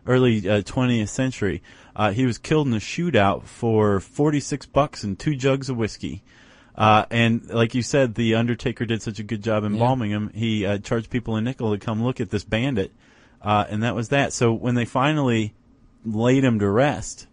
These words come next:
Speaker 1: I think in, like, two thousand six?
Speaker 2: Really?
Speaker 1: No, it couldn't have been.
Speaker 2: No, no way.
Speaker 1: It would have been a couple of years after the Six million dollar Man thing in seventy-six.
Speaker 2: Right.
Speaker 1: Okay. Um, they, they supposedly put cement over his casket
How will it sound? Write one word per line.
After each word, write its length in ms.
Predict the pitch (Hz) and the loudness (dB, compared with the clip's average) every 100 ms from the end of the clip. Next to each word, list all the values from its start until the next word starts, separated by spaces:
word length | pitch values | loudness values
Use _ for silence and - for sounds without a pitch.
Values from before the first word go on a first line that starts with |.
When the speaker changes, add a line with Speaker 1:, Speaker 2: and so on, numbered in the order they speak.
| - _ _ | -20 _ _
Speaker 1:
I 80 | 104 | -6
think 360 | - 190 269 269 | -2 -2 0 0
in, 120 | 151 | 2
like, 240 | 117 107 | 2 0
two 160 | - 160 | -4 -4
thousand 380 | 165 165 135 107 | 0 0 0 -4
six? 640 | - - 220 - - - - 135 - | -6 -4 -4 -6 -16 -16 -12 -6 -4
Speaker 2:
Really? 280 | 170 294 - _ - | -2 -4 -8 _ -4
Speaker 1:
No, 300 | 135 123 110 | 2 6 6
it 80 | 127 | 4
couldn't 220 | - 104 | 2 2
have 160 | 90 78 | 0 -2
been. 260 | 90 87 95 | -2 -4 -6
Speaker 2:
No, 240 | 101 78 | -10 -10
no 140 | 80 - | -12 -2
way. 60 | 160 | 2
Speaker 1:
It 40 | |
would 160 | 160 160 | 4 4
have 100 | 131 | 2
been 120 | 123 | 0
a 60 | |
couple 320 | 110 135 - 110 | 0 -2 0 0
of 60 | |
years 180 | 110 101 | 0 0
after 320 | 101 98 - | 0 -2 -4
the 100 | 90 | -6
Six 240 | 90 110 - | -6 -8 -4
million 240 | 98 92 | -2 0
dollar 220 | 92 92 | 2 2
Man 240 | 90 92 87 | 0 -4 -4
thing 160 | 90 | -6
in 80 | 80 | -8
seventy-six. 720 | 82 98 87 78 - - - | -4 -4 -4 -8 -10 -14 -12
Speaker 2:
Right. 180 | 98 87 - _ | -10 -10 -12 _
Speaker 1:
Okay. 220 | 107 95 85 - - - | -4 -4 -4 -12 -20 -4
Um, 440 | - 117 110 101 95 _ _ - | 4 6 6 2 -4 _ _ -18
they, 240 | - 110 110 - | -2 2 2 0
they 360 | 110 113 110 - | 0 2 2 0
supposedly 640 | - - 135 139 120 120 | -6 0 0 0 0 -2
put 420 | 104 - 147 - - | -2 -2 -2 -2 -10
cement 580 | - 117 120 156 113 - - - | -6 -2 0 -2 -4 -10 -20 -4
over 320 | 117 127 123 | -2 0 -2
his 220 | 117 120 | -2 -6
casket 640 | - 139 127 131 - 80 - | -6 -4 -4 -6 -6 -8 -10